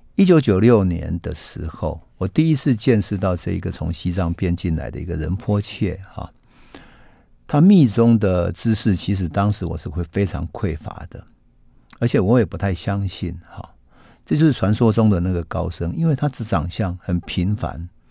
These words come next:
他的皮肤黝黑，然后粗粗糙糙的，因为在高原上生活，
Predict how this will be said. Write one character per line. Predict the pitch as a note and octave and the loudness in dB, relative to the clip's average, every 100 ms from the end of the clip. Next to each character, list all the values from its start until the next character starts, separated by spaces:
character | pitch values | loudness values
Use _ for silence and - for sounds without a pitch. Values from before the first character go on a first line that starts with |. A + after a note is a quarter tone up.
| - - - - _ _ _ _ | -20 -20 -20 -20 _ _ _ _
他 | - | -2
的 | D3 C3+ G2+ | 4 4 2
皮 | - G#2 | 0 -2
肤 | G2+ G#2 | 0 0
黝 | G2+ G2 F#2+ | 2 2 0
黑， | F2+ - F2 F2 F#2 | -2 -4 -4 -4 -6
然 | E2+ | -6
后 | D#2+ F2 E2 D#2+ E2 | -4 -4 -4 -6 -10
粗 | - G2+ | -10 -8
粗 | F#2 F#2+ | -6 -8
糙 | F#2 F#2+ E2+ | -6 -6 -6
糙 | - E2 D#2+ | -6 -6 -6
的， | - | -8
因 | F#2+ | -4
为 | F#2 | -4
在 | F2 F2 E2 D#2 E2 - _ _ _ | -4 -6 -6 -8 -10 -16 _ _ _
高 | - G2+ G2+ | -2 0 0
原 | E2 E2 | -2 -4
上 | F#2 E2 E2 | -6 -6 -6
生 | E2 E2+ | -6 -6
活， | F2+ - A#1+ C2 | -6 -12 -14 -16